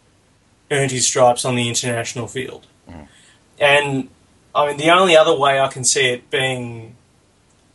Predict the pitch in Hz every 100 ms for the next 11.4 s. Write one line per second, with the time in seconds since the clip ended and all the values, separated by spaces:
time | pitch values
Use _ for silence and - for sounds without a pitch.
0 | _ 131 123 147 127 117 135 123 117 135
1 | 135 120 110 135 131 135 - 131 123 123
2 | - 135 127 123 120 - 131 131 123 120
3 | 120 - 123 120 139 127 117 - 131 123
4 | 131 120 - - 123 120 _ _ _ _
5 | _ _ _ _ _ _ 139 127 123 127
6 | 139 135 131 127 123 123 117 117 - 127
7 | 120 120 113 127 117 110 101 120 101 _
8 | _ _ _ _ _ _ 120 113 110 104
9 | 127 120 120 110 - 123 - - _ _
10 | _ _ _ - _ - - - _ 131
11 | 127 123 120 117